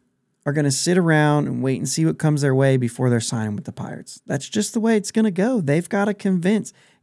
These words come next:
Getting face-to-face with maybe Cherington or somebody else on the Pirates or however they're making their conversation and have a conversation and see the passion and see that they actually do believe in him,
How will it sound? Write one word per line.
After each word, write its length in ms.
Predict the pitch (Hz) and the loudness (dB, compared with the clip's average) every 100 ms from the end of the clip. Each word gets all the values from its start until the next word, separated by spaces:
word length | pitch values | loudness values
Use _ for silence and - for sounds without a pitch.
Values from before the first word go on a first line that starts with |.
| 120 | -2
Getting 360 | 156 190 233 | 2 4 2
face-to-face 880 | 214 - 185 185 190 - 151 120 - | 0 0 0 0 -4 0 0 0 0
with 200 | 127 127 | -4 -2
maybe 320 | - 135 131 | 2 4 4
Cherington 600 | 131 139 147 147 139 131 | 0 0 2 0 0 -2
or 80 | 117 | -2
somebody 360 | - 135 135 131 | -2 0 0 2
else 240 | 131 131 | 0 0
on 60 | 135 | -2
the 80 | 127 | -2
Pirates 420 | 135 123 117 - _ _ - | -4 -4 -6 -10 _ _ -6
or 80 | 117 | -4
however 380 | 110 127 135 | 2 2 4
they're 100 | 135 | 2
making 300 | 135 131 131 | 4 2 0
their 100 | 127 | -2
conversation 640 | 127 127 120 120 127 135 - _ _ | -2 -2 -4 -2 -4 -4 -12 _ _
and 140 | 143 135 | 2 2
have 260 | 147 190 | 2 0
a 60 | 208 | -2
conversation 720 | 190 190 185 - 196 190 - - _ | 0 2 0 0 -2 -2 -8 -10 _
and 140 | 131 131 | -4 -2
see 220 | - 190 | 0 0
the 80 | 180 | -2
passion 460 | - 175 180 160 | 0 0 0 0
and 100 | 170 | -2
see 160 | 165 165 | -2 -2
that 160 | 151 139 | -2 0
they 200 | 170 147 151 | 0 0 -2
actually 360 | 165 - 170 | -2 -2 -4
do 200 | 131 175 | 0 0
believe 380 | 175 156 175 190 | 2 2 2 2
in 100 | 226 | 2
him, 160 | 247 | 0